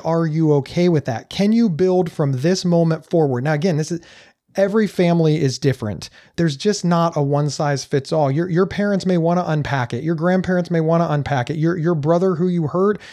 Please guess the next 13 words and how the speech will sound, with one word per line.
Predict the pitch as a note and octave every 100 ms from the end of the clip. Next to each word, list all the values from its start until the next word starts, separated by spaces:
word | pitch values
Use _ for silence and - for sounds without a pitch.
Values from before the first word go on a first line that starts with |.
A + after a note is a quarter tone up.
| -
he's | F3 E3+
like, | D3
"No, | F3 D#3+
I | C3+
wanna | F#3 G3+ E3
talk | - F3+
about | D#3+ C#3
it |
and | C3
I | D#3+
wanna | E3 D3+
reach | D#3 D3
resolution." | D#3+ C#3+ C#3 F#3 F#3 C3+